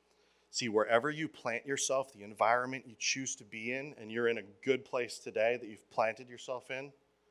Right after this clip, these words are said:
that determines everything. That determines the fruit of your tree. Psalm one says, "Blessed is the man who does not walk in the counsel of the wicked, or stand in the path of sinners, or sit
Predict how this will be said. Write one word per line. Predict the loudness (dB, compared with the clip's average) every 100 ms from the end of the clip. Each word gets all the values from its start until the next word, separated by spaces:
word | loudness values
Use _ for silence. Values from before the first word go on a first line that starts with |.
| _ _ _ _ _ _ _ _ _
that | -8 -8
determines | -10 -10 -10 -8
everything. | -8 -8 -14 -18 -20 _ _ _ _ _ _ -6
That | -4
determines | -4 -6 -4 -4 -8
the | -14
fruit | -14 -12 -4 -2 -2 -6 -20 _
of | -16
your | -12 -6
tree. | -4 -4 -8 -10 _ _ _ _ _ _ _
Psalm | 2 4 6
one | 4 4
says, | 0 -12
"Blessed | 4 6 6 2 -12
is | -12
the | -10
man | -6 -6 -6
who | -12
does | -12 -4
not | -4 2
walk | 2 2 0
in | -16
the | -16
counsel | -10 -10 -8 -12 -14 -12
of | -12
the | -10
wicked, | -6 -6 -6 -20 -20 _ _ _ _ _ _ _ -4
or | -2
stand | -2 -2 -2 -4
in | -6
the | -10
path | -2 -2 -2
of | -8
sinners, | -14 -12 -12 -10
or | -8 -2
sit | 0 4 2 2 -4